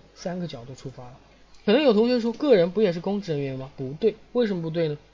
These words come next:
因为公职人员他的特性、他的身份是为民服务，是职责不同，而特性，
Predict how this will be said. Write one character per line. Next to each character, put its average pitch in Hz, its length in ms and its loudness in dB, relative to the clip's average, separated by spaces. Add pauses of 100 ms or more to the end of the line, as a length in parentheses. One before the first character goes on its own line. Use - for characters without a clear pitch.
(420)
因 277 120 6
为 285 120 6
公 302 280 2
职 196 140 -2
人 185 180 4
员 147 320 2 (600)
他 233 100 0
的 202 100 0
特 214 260 0
性、 151 220 -4 (600)
他 240 80 2
的 220 100 2
身 269 320 2
份 254 220 0 (200)
是 - 180 -4
为 247 260 2
民 156 240 -4
服 185 300 -4
务， 196 120 -6 (600)
是 247 240 -4
职 160 320 -4
责 165 200 0
不 143 140 -8
同， 131 220 -14 (560)
而 226 180 6
特 302 420 2
性， 220 260 0